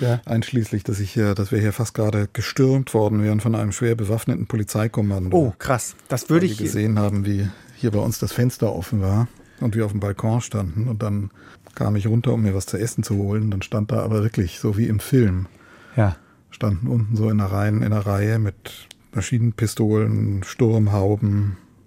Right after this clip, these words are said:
Speaker 2: schweren Helmen und hatten das Kommando, die sechste Etage zu <laughs>
Speaker 1: Wahnsinn. Also vielleicht direkt mal für unsere Hörerinnen und Hörer. Ihr seid im Haus der Bundespressekonferenz in Sichtweite
Speaker 2: Genau. Mhm.
Speaker 1: zum Bundestag und zum Regierungsviertel oder eigentlich im Regierungsviertel.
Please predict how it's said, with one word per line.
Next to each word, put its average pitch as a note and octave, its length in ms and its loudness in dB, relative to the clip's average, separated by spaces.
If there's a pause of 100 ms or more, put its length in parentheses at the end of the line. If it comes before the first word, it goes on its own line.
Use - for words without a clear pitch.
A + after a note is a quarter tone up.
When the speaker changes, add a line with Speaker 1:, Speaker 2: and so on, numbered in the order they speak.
(280)
Speaker 2:
schweren A2 400 -2
Helmen G2+ 600 0 (840)
und A#2 140 -4
hatten A#2+ 180 -2
das G#2+ 160 -2
Kommando, G#2 440 0
die A2 100 -4
sechste G#2+ 360 -4
Etage G#2+ 460 0
zu F#2 320 -4 (1040)
<laughs> - 480 -4
Speaker 1:
Wahnsinn. E3 320 2 (460)
Also D3 180 2
vielleicht C#3 380 0
direkt C3+ 260 2
mal C3 160 4
für C3+ 160 0
unsere B2 240 4
Hörerinnen B2+ 280 4
und G#2 60 2
Hörer. D3+ 280 4
Ihr C3+ 120 2
seid B2+ 220 4
im G#2+ 140 0
Haus C3 160 2
der - 80 0
Bundespressekonferenz C3+ 960 0
in A#2+ 320 0
Sichtweite B2 680 0
Speaker 2:
Genau. G2+ 240 -4 (240)
Mhm. A#2 140 -4
Speaker 1:
zum A#2 160 2
Bundestag B2+ 640 0
und A#2+ 180 -2
zum A2+ 180 -2
Regierungsviertel C#3 720 -2
oder F#2+ 180 -2
eigentlich G#2+ 220 -8
im C#3+ 140 0
Regierungsviertel. C3+ 840 -2